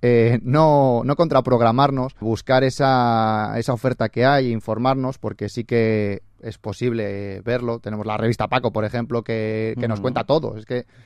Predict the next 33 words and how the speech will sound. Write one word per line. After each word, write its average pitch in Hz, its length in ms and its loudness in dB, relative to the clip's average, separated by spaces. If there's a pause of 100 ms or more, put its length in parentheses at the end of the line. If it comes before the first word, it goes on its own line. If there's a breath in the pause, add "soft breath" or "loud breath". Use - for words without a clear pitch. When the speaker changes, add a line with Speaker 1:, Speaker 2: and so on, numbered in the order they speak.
(140 soft breath)
Speaker 1:
lo 113 260 -4
tenemos 135 260 -2
todo 139 240 2
muy 127 140 0
fácil. 101 300 -6
Entonces, 113 260 -4 (200)
bueno, 123 420 4
creo 127 260 2
que, 110 840 0 (580)
que 117 120 -2
podemos 123 600 2 (180)
quedarnos 120 460 2
aquí 107 160 -4
en 117 80 0
la 113 100 0
provincia 156 720 -2
y 110 120 -4
en 107 60 -4
la 104 100 -6
capital 135 680 -2
y 104 80 -10
tener 107 260 -4 (320)
todo 127 240 2
lo 117 140 0
que 101 640 -6
nos 104 240 -10
gusta 196 460 -4 (200)
y 113 120 -4
lo 98 100 -4
que 104 120 -4
no 120 120 -2
nos 147 180 -4
guste 165 500 -4